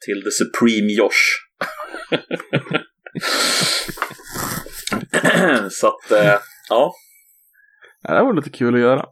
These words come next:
Speaker 1: Mm.
Speaker 2: Får kolla om, hur många som har, heter ens eget namn i typ Sverige, och våg-, om man kan göra det.
Speaker 1: <laughs>
Speaker 2: Nej, men det, det jag ville komma till, eh, det är att om man gör, gör det här,
Speaker 1: Mm.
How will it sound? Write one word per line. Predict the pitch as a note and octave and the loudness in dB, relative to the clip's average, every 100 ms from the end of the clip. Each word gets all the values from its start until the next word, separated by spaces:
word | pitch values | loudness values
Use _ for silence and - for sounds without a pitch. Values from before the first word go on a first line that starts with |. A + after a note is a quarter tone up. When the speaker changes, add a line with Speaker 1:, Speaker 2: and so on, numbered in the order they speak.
| _ | _
Speaker 1:
Mm. | A#2 A#2+ D3+ F3 _ _ _ _ _ _ _ _ _ - _ - | -10 -8 -8 -10 _ _ _ _ _ _ _ _ _ -20 _ -20
Speaker 2:
Får | - | -6
kolla | - C3 | 0 2
om, | F3 C#3+ | 2 2
hur | C#3 | 2
många | B2 A#2+ | 2 0
som | A2+ | -2
har, | A#2 A#2 | 0 0
heter | B2+ B2+ - | 0 -2 -2
ens | D2+ - | -8 -6
eget | D2 - | -4 -2
namn | G#2 G2 - | -2 -2 -4
i | B2+ | -6
typ | - - | -12 -6
Sverige, | - G#2+ - | 0 0 0
och | G2 | -2
våg-, | F2 - | -4 -2
om | - | -2
man | G#2 | -2
kan | - G2 | 0 2
göra | G2+ | 2
det. | G#2+ - | 0 -2
Speaker 1:
<laughs> | - - - - - - _ _ _ _ _ _ _ _ _ - - - - - - - | -6 -6 -10 -18 -20 -20 _ _ _ _ _ _ _ _ _ -16 -16 -16 -16 -16 -14 -4
Speaker 2:
Nej, | A#2+ | 0
men | D#3+ | 4
det, | F3+ E3 | 4 4
det | D#3+ | 4
jag | D#3+ | 4
ville | D#3 | 4
komma | F3 E3+ G3 | 2 2 2
till, | F#2+ - - | -2 -8 -6
eh, | B2+ A#2+ | 0 2
det | B2+ | 4
är | B2 | 2
att | |
om | - C3 | 2 2
man | C3+ | 4
gör, | F3+ F#3 | 4 4
gör | C#3 E3+ F#3 | 2 2 4
det | |
här, | B2 B1 - | 2 -2 0
Speaker 1:
Mm. | A#2+ B2 | 2 2